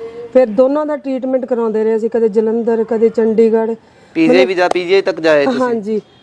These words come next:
Speaker 1: ਪਰ ਨਾ, ਕਿਤੋਂ ਨਹੀਂ ਆਰਾਮ ਆਇਆ।
Speaker 2: ਹੂੰ।
Speaker 1: ਤੇ ਫਿਰ ਏਦਾਂ ਹੀ ਮੈਡੀਸਨ ਵਾਲਿਆਂ ਤੋਂ ਗੋਲੀਆਂ ਲੈ ਲੈ ਕੇ ਦਰਦ ਦੀਆਂ ਖਾਂਦੀ ਰਹੀ, ਵੀ ਚੱਕਰ ਆਉਂਦੇ ਆ, ਉਹਨਾਂ ਨੇ ਆਪਣੀ ਮੈਡੀਸਨ ਦੇ ਦੇਣੀ।
Speaker 2: ਹੂੰ।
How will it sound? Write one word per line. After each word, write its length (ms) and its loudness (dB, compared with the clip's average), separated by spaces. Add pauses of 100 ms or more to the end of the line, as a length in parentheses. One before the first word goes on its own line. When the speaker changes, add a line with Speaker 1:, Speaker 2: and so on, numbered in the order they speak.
Speaker 1:
ਪਰ 140 -2
ਨਾ, 140 -8
ਕਿਤੋਂ 400 -8
ਨਹੀਂ 120 0
ਆਰਾਮ 320 -2
ਆਇਆ। 220 -8 (280)
Speaker 2:
ਹੂੰ। 160 -12 (120)
Speaker 1:
ਤੇ 420 0
ਫਿਰ 200 4
ਏਦਾਂ 220 0
ਹੀ 220 0 (380)
ਮੈਡੀਸਨ 540 0
ਵਾਲਿਆਂ 220 0
ਤੋਂ 120 -2
ਗੋਲੀਆਂ 380 -2
ਲੈ 140 -6
ਲੈ 120 -6
ਕੇ 140 -6
ਦਰਦ 280 -4
ਦੀਆਂ 260 -2
ਖਾਂਦੀ 340 -4
ਰਹੀ, 100 -2
ਵੀ 120 -6
ਚੱਕਰ 400 -4
ਆਉਂਦੇ 280 -4
ਆ, 40 -2
ਉਹਨਾਂ 200 -4
ਨੇ 80 -2
ਆਪਣੀ 300 -2
ਮੈਡੀਸਨ 480 -4
ਦੇ 140 -4
ਦੇਣੀ। 240 -4 (200)
Speaker 2:
ਹੂੰ। 120 -8